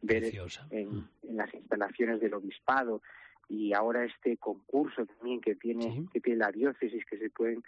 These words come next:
Speaker 1: pues, ver en la página web las bases de ellos para los niños que hacen belenes en sus casas y que pueden mandar sus imágenes,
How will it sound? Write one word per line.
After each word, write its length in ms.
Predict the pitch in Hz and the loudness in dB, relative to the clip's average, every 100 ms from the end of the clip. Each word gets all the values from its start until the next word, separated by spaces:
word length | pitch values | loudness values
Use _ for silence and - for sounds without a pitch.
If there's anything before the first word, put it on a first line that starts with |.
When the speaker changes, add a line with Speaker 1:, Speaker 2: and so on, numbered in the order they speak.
| - - - | -16 -20 -4
Speaker 1:
pues, 180 | 113 104 | -2 2
ver 160 | 117 | 2
en 160 | 113 110 | 2 0
la 80 | 104 | 0
página 380 | 120 - 113 110 | 0 -2 0 2
web 200 | 120 107 | 2 2
las 160 | 107 104 | 0 0
bases 400 | 117 110 113 104 | 0 0 -2 2
de 120 | 120 | 2
ellos 220 | 131 117 - | 2 0 -2
para 260 | 110 107 - - - - - | -2 0 -4 -10 -20 -6 0
los 160 | 110 | 0
niños 380 | 117 139 139 117 - | 2 2 4 2 0
que 60 | |
hacen 240 | 113 123 113 | -2 0 2
belenes 360 | 113 123 117 117 | 2 2 0 -4
en 100 | 110 | -8
sus 180 | - - | -6 -4
casas 340 | - 147 - 120 | 0 0 0 -8
y 60 | 113 | -6
que 100 | 107 | -2
pueden 200 | 120 120 | 0 0
mandar 320 | 117 120 117 - | 0 0 0 -4
sus 120 | - - | -10 -8
imágenes, 600 | 110 113 123 - 131 135 | -2 0 0 -2 -2 -2